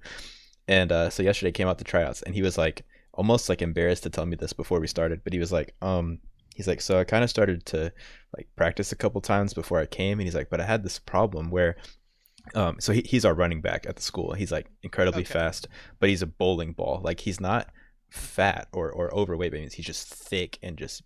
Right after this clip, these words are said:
Speaker 1: you know, ripped. And he was like, "I'm, I'm, like, running at the ball full speed, but then when I try to touch it, I just, my foot goes on top of it and I slip and just fall down." <laughs> And I was like,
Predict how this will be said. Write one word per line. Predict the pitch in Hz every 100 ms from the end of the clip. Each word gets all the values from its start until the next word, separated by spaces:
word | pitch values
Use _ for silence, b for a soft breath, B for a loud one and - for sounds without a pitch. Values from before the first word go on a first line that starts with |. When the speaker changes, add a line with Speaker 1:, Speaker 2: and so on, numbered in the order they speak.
| _
Speaker 1:
you | 101
know, | 87 76 85
ripped. | 85 - - B B B
And | 95
he |
was | 90
like, | 76 - _ _ -
"I'm, | 95 -
I'm, | 92
like, | 90 -
running | 98 127
at | 123 107
the |
ball | 92 92 90
full | - 110
speed, | - - 113 90 -
but | 92
then | 104 98
when | 90
I |
try | - 90
to |
touch | - - 143 82
it, | 80 - -
I | 98
just, | 87 - - -
my | -
foot | 78 117 90
goes | 107
on | 104
top | 110 107
of | 113
it | 120
and | 92
I |
slip | 78 - 113 113
and | 90
just | 92 -
fall | - 95 95
down." | 82 80 - -
<laughs> | - - - - - -
And | 117
I | 104
was | 101
like, | 90 -